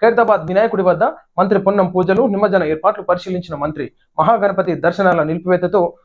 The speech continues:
భక్తుల నిరాశ. ఖచ్చితంగా మరి ఉన్నటువంటి ట్రాఫిక్ దృష్ట్యా అది ప్రజలకు ఏ విధంగా అంతరాయం కలగకుండా మరి ఏదైతే ఖైరతాబాద్ గణేశుడి దగ్గర వేల మంది భక్తులు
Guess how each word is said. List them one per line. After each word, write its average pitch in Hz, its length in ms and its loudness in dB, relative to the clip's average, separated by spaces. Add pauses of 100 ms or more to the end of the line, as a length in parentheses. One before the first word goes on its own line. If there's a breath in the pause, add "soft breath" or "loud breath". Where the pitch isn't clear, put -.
(160)
భక్తుల 185 320 2
నిరాశ. 156 320 0
ఖచ్చితంగా 165 760 0
మరి 151 300 -6 (240)
ఉన్నటువంటి 160 340 0
ట్రాఫిక్ 190 480 0 (400)
దృష్ట్యా 185 360 2 (300)
అది 156 460 2
ప్రజలకు 196 680 0
ఏ 165 280 -4
విధంగా 180 300 2
అంతరాయం 165 380 0
కలగకుండా 160 580 -2 (300 soft breath)
మరి 165 160 2
ఏదైతే 170 280 2
ఖైరతాబాద్ 165 540 0
గణేశుడి 170 300 -2
దగ్గర 156 400 0 (300)
వేల 185 300 4
మంది 214 240 0
భక్తులు 180 580 0